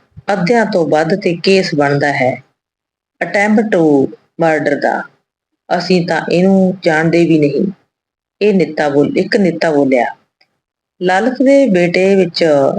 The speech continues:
ਜੇਕਰ ਕਿਸੇ ਵੱਡੇ ਦੀ ਰੂਹ ਪ੍ਰਵੇਸ਼ ਕਰ ਗਈ ਹੋਵੇ, ਉਹ ਵਿਅੰਗਮਈ ਢੰਗ ਨਾਲ ਹੱਸਿਆ ਅਤੇ ਬੋਲਿਆ, "ਸੱਚ ਕਿਹਾ, ਤੁਸੀਂ ਇਹਨੂੰ ਭੁੱਲ ਗਏ, ਜਿਸ ਦੇ ਕਰਕੇ ਤੁਸੀਂ ਵੱਡੇ-ਵੱਡੇ ਨੇਤਾਵਾ ਬਣੇ ਬੈਠੇ ਹੋ।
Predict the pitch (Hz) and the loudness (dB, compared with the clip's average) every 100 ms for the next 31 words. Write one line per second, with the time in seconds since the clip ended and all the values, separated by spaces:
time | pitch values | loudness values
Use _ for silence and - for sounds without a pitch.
0 | 170 147 175 170 170 160 170 160 170 160 | 0 2 2 0 -2 -2 -2 -2 0 0
1 | 160 151 170 160 160 147 156 190 170 123 | 0 0 0 2 2 4 4 2 2 -2
2 | - _ - 175 156 180 180 165 151 147 | -6 _ -2 0 2 2 0 -2 0 0
3 | 151 147 139 147 147 147 - _ _ _ | 2 2 2 2 2 0 -4 _ _ _
4 | _ _ - 233 247 190 165 160 165 165 | _ _ -2 0 2 2 2 2 2 2
5 | 160 202 190 151 139 135 160 196 - - | 0 0 0 0 0 0 0 -2 -2 -4
6 | - _ _ _ _ _ 214 214 170 147 | -6 _ _ _ _ _ -4 -2 0 0
7 | - - - _ _ _ _ _ - - | 0 -4 -8 _ _ _ _ _ -10 -6
8 | 190 196 196 151 151 160 143 _ _ _ | -4 -2 -2 -2 -2 -2 -4 _ _ _
9 | _ _ _ 202 202 208 208 196 226 233 | _ _ _ -2 -2 0 2 2 2 2
10 | 233 180 147 127 117 123 _ _ _ _ | 0 2 0 0 -2 -8 _ _ _ _
11 | _ _ _ 165 185 185 170 156 151 - | _ _ _ -2 0 0 0 -4 -4 -2
12 | 160 165 170 170 156 147 165 160 147 147 | -2 -2 -2 0 0 0 2 2 2 2
13 | 147 143 147 151 156 151 143 139 - 135 | 0 -2 -2 0 2 2 2 0 -2 -4
14 | 139 | -4